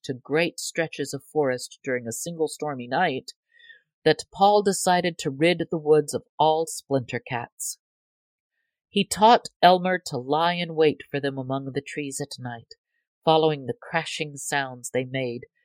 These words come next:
until he caught one of them on the ground just after it had splintered a tree. The poor animals were always a little dazed for a few moments after smashing a tree trunk into bits with their heads, as any one can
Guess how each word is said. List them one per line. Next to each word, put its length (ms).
until 280
he 100
caught 420
one 260
of 120
them 240
on 140
the 80
ground 420
just 480
after 440
it 160
had 160
splintered 560
a 40
tree. 380
The 100
poor 360
animals 440
were 160
always 360
a 100
little 220
dazed 580
for 140
a 40
few 220
moments 400
after 300
smashing 580
a 60
tree 260
trunk 300
into 220
bits 420
with 140
their 180
heads, 500
as 360
any 180
one 420
can 220